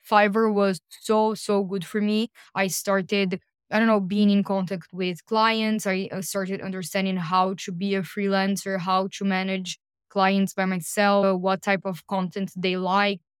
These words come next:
It really helped me to recognize and value my work as well, because I had never sold copywriting articles, or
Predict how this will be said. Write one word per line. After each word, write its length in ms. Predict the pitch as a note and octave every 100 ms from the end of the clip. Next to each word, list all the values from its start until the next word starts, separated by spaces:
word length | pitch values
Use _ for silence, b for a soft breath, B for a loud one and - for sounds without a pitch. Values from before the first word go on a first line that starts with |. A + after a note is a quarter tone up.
| _ -
It 180 | G3
really 360 | G#3+ G3 A3+ A#3
helped 380 | F#3 G#3 G#3 -
me 160 | G#3 F#3+ -
to 240 | G#3 G#3 G3 B _
recognize 720 | F#3 G#3 G#3 F#3+ G#3+ G#3 G3+
and 140 | G3 F#3+
value 320 | F#3+ G3 G3+
my 240 | F#3+ F#3
work 400 | F3 F3 F#3+ G#3+
as 140 | G#3+ F3+
well, 240 | G#3 A#3
because 720 | A3 D#3+ G3+ G3 G3 F3+ - - -
I 160 | E3+ F#3
had 240 | G3 F#3
never 400 | G3 G3 G3 G#3
sold 600 | - - G3+ G3 G3+ F3+ _ _ _ -
copywriting 800 | G#3 F3+ A3 G#3+ G3+ G3 A3+ A3
articles, 840 | A3 A3+ A#3+ - A#3 A#3 A#3 F#3+ -
or 480 | G3 F#3+ G3 G3